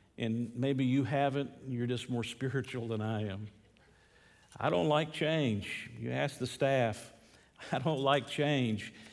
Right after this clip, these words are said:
The changes we've made around here over the years, you've had to pull me kicking and screaming <laughs> to make those changes. I, I don't like change, but change is the reality of life, and change is,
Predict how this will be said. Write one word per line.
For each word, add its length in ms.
The 100
changes 480
we've 220
made 220
around 280
here 240
over 200
the 100
years, 420
you've 120
had 160
to 80
pull 280
me 220
kicking 500
and 120
screaming 640
<laughs> 80
to 160
make 280
those 220
changes. 540
I, 220
I 100
don't 200
like 280
change, 560
but 120
change 580
is 160
the 80
reality 840
of 180
life, 540
and 100
change 540
is, 320